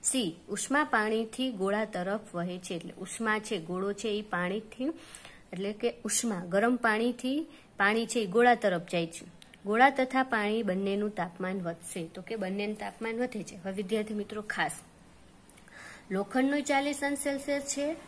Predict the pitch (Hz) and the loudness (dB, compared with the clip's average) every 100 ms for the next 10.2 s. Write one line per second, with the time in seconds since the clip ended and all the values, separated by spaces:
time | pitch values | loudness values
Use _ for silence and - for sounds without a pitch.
0 | - 233 214 170 - - - 196 214 262 | 0 2 2 -2 -10 -16 0 2 4 4
1 | 294 277 277 269 262 262 262 240 247 185 | 4 2 2 2 0 -2 0 0 0 -2
2 | 202 196 185 180 226 233 180 185 269 339 | -6 -2 0 2 0 -2 -4 2 2 0
3 | - - - 220 214 170 170 180 165 180 | -6 -14 -2 -2 -2 -6 -6 -6 -2 0
4 | 220 240 240 - 226 226 240 262 226 - | 2 4 2 0 -4 -4 0 4 4 0
5 | - - - 214 170 - - 180 196 240 | -14 -16 0 2 2 -8 -4 -2 4 4
6 | 247 214 220 196 185 202 196 185 202 214 | 4 0 0 -4 -2 -2 0 -2 -2 -6
7 | - 190 - 208 277 370 - - 220 226 | -8 -8 0 2 4 2 -4 -2 0 0
8 | 202 170 180 196 190 185 196 208 - 262 | -2 -6 -8 -4 -2 -2 0 -2 0 0
9 | 247 247 247 196 214 208 208 214 185 - | 0 0 -2 0 0 0 -2 -4 -4 -4
10 | 202 | 0